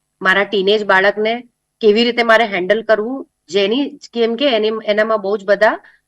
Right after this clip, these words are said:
અ, પ્યુબર્ટલ ચેન્જીસ આવતા હોય છે ને મારે કેવી રીતે હેન્ડલ કરવું. એના પછી અઢાર વર્ષ પછી જ્યારે મારો બાળક એડોલેસન્સથી એડલ્ટહુડ તરફ જાય છે તો કેવો બિહેવિયર મારો હોવો જોઈએ, તે વખતે તમે ઓર્ડરલી કોઈ વાત કરો કે, અ, આપણે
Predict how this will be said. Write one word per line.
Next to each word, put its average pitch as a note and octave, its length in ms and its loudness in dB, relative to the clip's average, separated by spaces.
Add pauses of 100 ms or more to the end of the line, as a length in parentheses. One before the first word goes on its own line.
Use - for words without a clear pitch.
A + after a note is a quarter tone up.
(140)
અ, F#3+ 200 -2
પ્યુબર્ટલ G#3 520 0
ચેન્જીસ G#3+ 400 -2
આવતા G3 300 0
હોય G3 180 -4
છે A3+ 140 -10
ને C4 60 -8
મારે G#3 220 -2
કેવી G3 240 -4
રીતે F#3+ 200 -2
હેન્ડલ F3 320 -2
કરવું. G#3 320 0
એના F#3 180 0
પછી G#3+ 260 -2
અઢાર G3 300 2
વર્ષ G#3 320 0
પછી G#3 220 -2
જ્યારે G3+ 240 0
મારો G3+ 440 -2 (260)
બાળક F#3+ 340 2
એડોલેસન્સથી G3+ 720 -2
એડલ્ટહુડ G3+ 560 0
તરફ G3+ 260 2
જાય F#3+ 220 -2
છે G3+ 120 -6
તો G#3 100 -2
કેવો G3+ 280 -2
બિહેવિયર F#3 420 -2
મારો F#3 260 -2
હોવો G3 260 -2
જોઈએ, F3+ 300 -2 (400)
તે G#3+ 120 6
વખતે A3 360 4
તમે A3 220 2
ઓર્ડરલી G3+ 480 0
કોઈ A3 180 0
વાત G3+ 220 -2
કરો G#3 240 -2
કે, G#3 280 0
અ, G3+ 100 0
આપણે G3 600 0